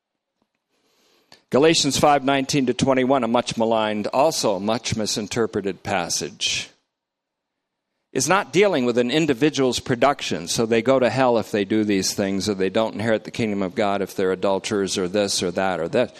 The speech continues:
Paul's talking totally in the sense of a community of believers. A community of believers that are trying to be righteous by the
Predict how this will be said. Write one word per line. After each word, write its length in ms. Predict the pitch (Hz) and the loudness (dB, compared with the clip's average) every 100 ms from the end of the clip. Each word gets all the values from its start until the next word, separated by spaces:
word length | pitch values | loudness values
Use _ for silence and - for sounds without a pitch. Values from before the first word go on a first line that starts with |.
| - - | -20 -6
Paul's 340 | 147 160 160 - | 2 4 4 0
talking 480 | 151 135 - 117 110 | 0 0 0 -4 -4
totally 640 | - 175 202 175 147 139 | -2 2 2 4 2 0
in 160 | 117 120 | -2 -2
the 60 | |
sense 400 | 107 156 147 - | -2 -2 -2 -2
of 100 | 113 | -4
a 60 | 107 | -4
community 640 | - 120 143 202 165 113 | -2 0 2 2 2 2
of 120 | 104 | 0
believers. 640 | 107 123 131 95 57 - - - - - - - | 2 2 2 2 -4 -6 -10 -12 -20 -20 -20 -4
A 100 | - | -2
community 720 | - 160 135 143 208 254 226 196 | -2 0 2 4 4 4 2 0
of 140 | 131 | 2
believers 500 | 151 170 175 127 113 | 2 4 4 2 0
that 100 | 123 | 0
are 100 | 117 | 0
trying 520 | - 190 190 226 233 | -2 0 0 0 -2
to 120 | - | -4
be 220 | 156 160 147 | -2 0 2
righteous 580 | 143 202 214 151 123 | 4 2 2 -2 -2
by 240 | - 139 131 | 0 2 2
the 340 | 120 127 123 | 2 0 -2